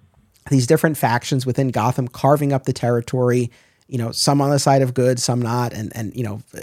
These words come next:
fighting to hold on, and, and, you know, Batman having this, this crisis of faith and abandoning Gotham and coming back. Like, there's some really good stuff there. And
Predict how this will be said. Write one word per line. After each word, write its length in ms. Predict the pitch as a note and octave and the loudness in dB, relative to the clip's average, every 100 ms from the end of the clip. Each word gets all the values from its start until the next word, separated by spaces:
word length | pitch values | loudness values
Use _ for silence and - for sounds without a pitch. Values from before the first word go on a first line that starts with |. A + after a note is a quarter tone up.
| - | -16
fighting 400 | - - C3+ C3+ | -4 0 2 2
to 100 | C3 | -2
hold 220 | A2 C3+ B2 | 0 0 2
on, 300 | A2+ A#2 G#2 | 0 -2 -4
and, 180 | F#2 - | -6 -8
and, 260 | A2 A2+ - - - | -8 -8 -12 -20 -8
you 80 | C3 | -8
know, 60 | - | -4
Batman 440 | - - D3+ B2+ | -6 -4 -2 0
having 260 | B2 B2+ B2 | 0 0 0
this, 220 | G#2+ - - _ - | -2 -6 -10 _ -10
this 220 | G#2+ - - _ | -10 -10 -14 _
crisis 460 | - E3+ - C#3 | -2 0 0 -2
of 60 | - | -6
faith 420 | - C#3 A3 F#3+ | -6 -2 -2 -2
and 160 | - - | -6 -10
abandoning 640 | - - F3+ C#4+ C#4 E3 | -10 -4 0 0 -2 0
Gotham 380 | C#3+ C#3 C3 A#2 | 4 4 2 -2
and 100 | A2+ | -6
coming 280 | - C3+ B2+ | -4 -4 -6
back. 280 | D#3+ - - | -10 -8 -4
Like, 140 | C3+ | 0
there's 160 | F3 F#3 | 0 0
some 200 | B3 B3+ | -2 -2
really 240 | D4 C#4+ | -2 -2
good 180 | C4 B3 | -2 -4
stuff 320 | - C4 - | 0 -2 -2
there. 280 | D#2+ - - - - - - _ _ _ _ _ _ _ F3 - _ _ _ | -8 -12 -14 -16 -14 -14 -16 _ _ _ _ _ _ _ -10 -10 _ _ _
And 360 | G3 G3 G3+ G3 | 0 0 0 -6